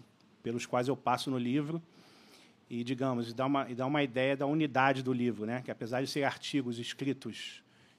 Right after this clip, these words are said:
de dois mil e dezoito a dois mil e vinte e dois, né, passando por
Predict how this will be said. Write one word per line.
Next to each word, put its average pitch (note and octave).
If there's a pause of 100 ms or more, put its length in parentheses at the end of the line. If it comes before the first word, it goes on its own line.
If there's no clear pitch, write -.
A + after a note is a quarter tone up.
de B2
dois B2
mil D3
e -
dezoito C3+
a A#2
dois A#2+
mil B2+
e B2
vinte B2
e A#2+
dois, C#3+ (420)
né, B2 (140)
passando B2+
por G#2+